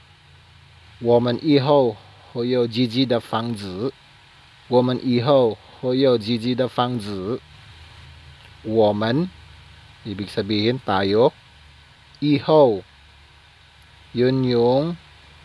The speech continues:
someday. Ang ibang ibig sabihin pala ng ihou is later, in the future. Tapos sa pangungusap na yan,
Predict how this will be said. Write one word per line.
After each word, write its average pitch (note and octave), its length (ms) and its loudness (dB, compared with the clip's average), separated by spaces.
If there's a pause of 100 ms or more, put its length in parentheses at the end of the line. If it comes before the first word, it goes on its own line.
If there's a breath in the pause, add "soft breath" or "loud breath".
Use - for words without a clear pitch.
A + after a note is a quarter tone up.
(200)
someday. B2 720 2 (480)
Ang C3 240 -4
ibang D3 240 0
ibig C#3 240 -2
sabihin C#3+ 320 0
pala C#3+ 240 4
ng C#3 160 -2
ihou B2 560 0
is A2+ 400 -6 (240)
later, B2+ 720 4 (560)
in A#2+ 200 -4
the A2+ 120 -2
future. C3 800 2 (960)
Tapos C3+ 560 2
sa B2 80 -2
pangungusap C3+ 640 -4
na D3+ 160 -2
yan, B2 200 0